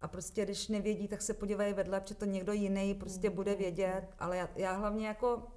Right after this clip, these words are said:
Speaker 1: myslím si, že mě slyšet je, ale samozřejmě pro úplného začátečníka to není, jo.
Speaker 2: Mhm.
Speaker 1: Který potřebuje opravdu slyšet každej,
Speaker 2: Mhm.
Speaker 1: každej návod, jo. A, a my zároveň jako já těch, zase při té Jivamukti, to je jako při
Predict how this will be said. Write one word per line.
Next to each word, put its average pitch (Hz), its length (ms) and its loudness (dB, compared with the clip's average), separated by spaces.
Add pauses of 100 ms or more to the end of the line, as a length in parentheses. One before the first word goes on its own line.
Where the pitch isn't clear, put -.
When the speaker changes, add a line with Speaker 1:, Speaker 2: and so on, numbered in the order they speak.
(120)
Speaker 1:
myslím 208 320 -4
si, 214 120 -6
že 214 80 0
mě 220 140 0
slyšet 220 400 0
je, 190 180 0
ale 190 200 -2
samozřejmě 202 440 -2
pro 180 160 -2
úplného 202 340 -2
začátečníka 180 840 -8
to 196 100 -4
není, 170 340 -2
jo. 180 100 -6 (220)
Speaker 2:
Mhm. 180 260 -10 (540)
Speaker 1:
Který 151 180 2
potřebuje 170 560 0
opravdu 185 340 -2
slyšet 175 400 -4
každej, 175 540 -2 (340)
Speaker 2:
Mhm. 190 120 -6
Speaker 1:
každej 196 380 6
návod, 196 480 4
jo. - 120 -6 (140)
A, 160 240 0 (240)
a - 60 0
my 214 160 0
zároveň 247 520 2
jako 240 200 0
já 220 180 4
těch, 254 400 -6 (520)
zase 208 240 -2
při 214 160 -6
té 233 120 -4 (100)
Jivamukti, 208 460 0
to 220 120 -6
je 220 60 0
jako 214 240 -2
při 202 480 -4